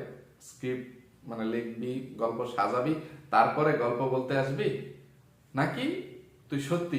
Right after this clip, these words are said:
যে অন্যান্য রোস্টাররা যে কথাগুলো বলতেছে যে তুই মাল্টিপ্লাক, মাল্টি নোংরার করা মামলায় হাজতে আছিস বা জেলে আছিস, থানায় বা জেলে, হইতেও পারে, একবার অস্বাভাবিক কিছু না।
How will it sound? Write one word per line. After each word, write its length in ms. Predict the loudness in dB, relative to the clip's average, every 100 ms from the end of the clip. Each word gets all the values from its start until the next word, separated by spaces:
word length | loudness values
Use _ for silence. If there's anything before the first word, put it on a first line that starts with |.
| 0
যে 80 | 0
অন্যান্য 360 | 0 0 0 0
রোস্টাররা 580 | 0 -2 -4 -4 -2 -2
যে 100 | -4 -6
কথাগুলো 360 | -6 -4 -4 -4
বলতেছে 360 | -6 -6 -4 -4 -4 -8 -14 -18 -14 -10
যে 140 | -8
তুই 260 | -6 -6 -4 -4 -4
মাল্টিপ্লাক, 460 | -4 -4 -2 -2 -2
মাল্টি 320 | -2 -2 -2
নোংরার 380 | -4 -4 -4 -4 -2
করা 220 | 0 0 0
মামলায় 480 | 2 0 2 0 0 -4 -10 -18 -20 -20 -20 -20 _ _ -20
হাজতে 440 | -4 -4 -2 -4 -2
আছিস 300 | -2 -6 -8 -6
বা 80 | -4 -2
জেলে 220 | -2 -2
আছিস, 320 | -6 -10 -12 -14 -20 -20 -20 -20 -20 -20 -12 -2
থানায় 420 | 0 2 2 0 -6 -14 -20 -8
বা 100 | -4 -2
জেলে, 260 | -2 -2 -4 -10 -18 -20 -20 -20 -20 _ 2
হইতেও 300 | 4 6 6
পারে, 240 | 6 4 2 -4 -14 -18 -8
একবার 320 | -6 0 2
অস্বাভাবিক 600 | 2 0 -2 -4 -4 -8 -8
কিছু 180 | -10
না। 120 | -10